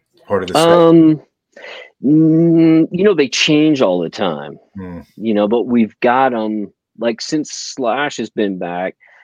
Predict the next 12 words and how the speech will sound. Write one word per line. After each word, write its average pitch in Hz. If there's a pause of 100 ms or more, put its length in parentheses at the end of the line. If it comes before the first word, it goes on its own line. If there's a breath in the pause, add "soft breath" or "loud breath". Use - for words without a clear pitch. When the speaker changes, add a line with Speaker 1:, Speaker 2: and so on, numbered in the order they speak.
(340 soft breath)
Speaker 2:
um, 101 (1300)
we've 131
played, 131
uh, - (640)
probably 101
seven 107
or 92
eight 95 (140)
songs 104
off 104
that 113
album. 113